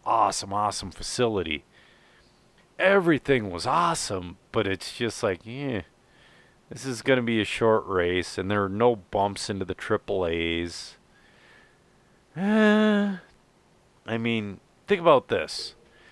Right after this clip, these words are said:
'cause it is possible to bump people and get 'em into the triple A's. I mean, we figured it out locally. Roar can get their shit together and figure it out.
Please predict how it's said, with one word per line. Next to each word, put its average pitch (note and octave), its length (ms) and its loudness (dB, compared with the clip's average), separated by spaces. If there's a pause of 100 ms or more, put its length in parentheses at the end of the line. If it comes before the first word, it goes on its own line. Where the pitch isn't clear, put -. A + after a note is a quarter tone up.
(180)
'cause C#3 180 0
it F3 100 6
is D#3+ 160 2
possible G#2 600 -2
to F2 60 -8
bump F2+ 320 -4
people F2+ 600 -2
and F#2 440 -10
get G#2 160 2
'em F#2 100 -4
into F#2 260 -8
the F#2 120 -4
triple - 440 -6
A's. - 460 -16 (600)
I - 40 -10
mean, G2+ 220 -4
we C3 140 0
figured G#2+ 440 0
it G2 120 2
out F2+ 260 0
locally. F2 480 -4
Roar F#2+ 340 4
can - 180 -12
get F2 160 -8
their E2+ 120 -8
shit - 260 -8
together F2 360 0
and F2 140 -6
figure F2+ 360 -6
it E2+ 100 -10
out. E2+ 260 -4